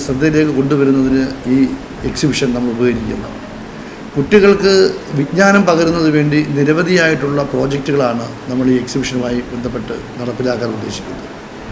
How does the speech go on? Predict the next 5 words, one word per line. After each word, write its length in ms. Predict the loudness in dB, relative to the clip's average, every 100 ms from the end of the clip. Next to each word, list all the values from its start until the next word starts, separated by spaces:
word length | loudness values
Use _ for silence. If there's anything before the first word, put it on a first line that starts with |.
| -12 -12 -6 0
അതുപോലെ 300 | 4 8 8 6
തന്നെ 180 | 4 2 0
അവർക്ക് 280 | -2 0 0 2
വിനോദം 400 | 4 6 6 6 4
പങ്കിടുന്നതിന് 540 | 2 2 2 2